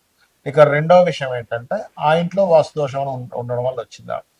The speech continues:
ఒక్కొక్కసారి మీకు అది కలిసి వచ్చే, మీకు తండ్రి వల్ల, తాత వల్ల యోగం ఉన్నప్పటికీ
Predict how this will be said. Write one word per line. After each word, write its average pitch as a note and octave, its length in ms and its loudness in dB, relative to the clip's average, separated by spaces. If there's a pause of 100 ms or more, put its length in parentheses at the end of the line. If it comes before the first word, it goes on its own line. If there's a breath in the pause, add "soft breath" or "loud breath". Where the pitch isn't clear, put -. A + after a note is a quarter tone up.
(340)
ఒక్కొక్కసారి F3+ 600 2
మీకు E3+ 180 -6
అది C#3 100 -6
కలిసి B2+ 340 -8
వచ్చే, E3 580 -4
మీకు B2+ 500 -12
తండ్రి C3 240 -6
వల్ల, C3+ 300 -2
తాత B2+ 220 0
వల్ల B2+ 360 -4 (420)
యోగం B2+ 380 2
ఉన్నప్పటికీ D3 760 -8